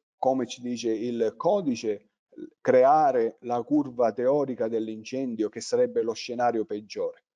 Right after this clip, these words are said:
Quindi attraverso la definizione in archivio di tutte quelle che sono le informazioni eh, del, eh, che poi verranno ad essere utilizzate,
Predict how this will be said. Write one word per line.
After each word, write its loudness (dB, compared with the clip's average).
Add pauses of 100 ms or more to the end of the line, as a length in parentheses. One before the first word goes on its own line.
(380)
Quindi -2
attraverso 0 (400)
la 0
definizione -2
in -6
archivio -2
di -6
tutte -2
quelle 2
che -2
sono -4
le -2
informazioni -2 (560)
eh, -6
del, 2 (1040)
eh, -4
che 0
poi 2
verranno 0
ad -2
essere 0
utilizzate, -2